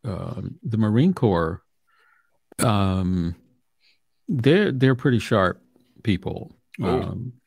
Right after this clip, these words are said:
Speaker 1: very educated, um, kind of the elite. And during battle, um, which I hate battle in any circumstance,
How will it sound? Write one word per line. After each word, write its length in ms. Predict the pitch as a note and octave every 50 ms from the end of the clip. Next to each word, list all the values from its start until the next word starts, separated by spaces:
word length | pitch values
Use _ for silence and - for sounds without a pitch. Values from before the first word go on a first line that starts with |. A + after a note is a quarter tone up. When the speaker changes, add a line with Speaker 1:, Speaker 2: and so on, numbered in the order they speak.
| _ -
Speaker 1:
very 260 | G#2+ G#2 G#2 G2+ F#2+
educated, 680 | F#2+ F#2 G2 F#2 - F2+ F2 E2+ E2 E2+ F2 E2+ - - - - - - - - - - _ _ _ -
um, 600 | - F#2+ F2 F2 E2 E2 E2 - - F#2 F2+ - - _
kind 220 | - B2+ A#2 A#2 A2
of 280 | F#2+ F2+ - - - -
the 460 | G#2+ G2 F#2 F#2 F#2 F#2+ - - - - C#4+ G#4 -
elite. 440 | C#3+ G2 F2+ F#2 G2+ G2 F#2 - -
And 160 | F#2+ G2+ G#2
during 300 | G2 B2 C#3+ C#3+ A#2 G2
battle, 580 | F#2 G2 F#2+ F#2+ F2+ E2 D#2 D#2 D#2+ F#2 G#2+ - _ _ -
um, 300 | F2+ D#2+ E2 E2 D#2+ - _ _
which 180 | - F2+ - -
I 100 | E2+ E2
hate 280 | D#2+ D#2 D#2 - - - _ _ _ _ _ _ _ _ _ _ _ _ _ -
battle 360 | D#2+ D#2+ D#2+ E2 E2+ E2+ G#2+ - _
in 120 | - F2 E2+
any 260 | F2 F2+ E2+ E2 - - _ _ _ -
circumstance, 600 | - F#2+ E2+ E2 E2 - - G2+ A2+ C#3 -